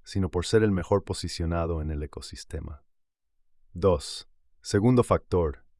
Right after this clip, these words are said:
upfront costs. En I T, como en todos los sectores que requieren un esfuerzo de R D importante, el coste principal se produce para crear la primera unidad.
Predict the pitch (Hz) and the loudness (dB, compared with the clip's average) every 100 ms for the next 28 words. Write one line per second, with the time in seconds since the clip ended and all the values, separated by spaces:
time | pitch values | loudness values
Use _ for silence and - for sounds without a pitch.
0 | _ 107 - - 107 95 - 87 - - | _ 2 2 2 2 2 0 -2 -2 -12
1 | - - - _ _ _ _ _ - 101 | -14 -16 -20 _ _ _ _ _ 0 4
2 | 117 - 107 - 90 85 104 101 95 87 | 4 4 0 2 0 2 4 4 0 -2
3 | - 95 92 - 80 85 - 95 95 92 | 2 2 2 -2 -4 -4 0 2 2 0
4 | 87 - 95 92 - 82 80 85 85 90 | -2 -2 -2 0 0 0 2 2 0 -2
5 | 87 78 76 92 90 - 73 - 82 - | -4 -4 -4 -4 -4 -4 -8 -8 -4 4
6 | 120 - - 104 92 - 95 - 87 87 | 4 4 2 2 0 2 2 2 -2 -2
7 | 92 - - 82 76 85 85 85 82 - | -2 -4 -2 -2 -2 0 0 0 -2 -4
8 | 80 85 82 78 76 - - | -4 -2 -2 -4 -6 -8 -10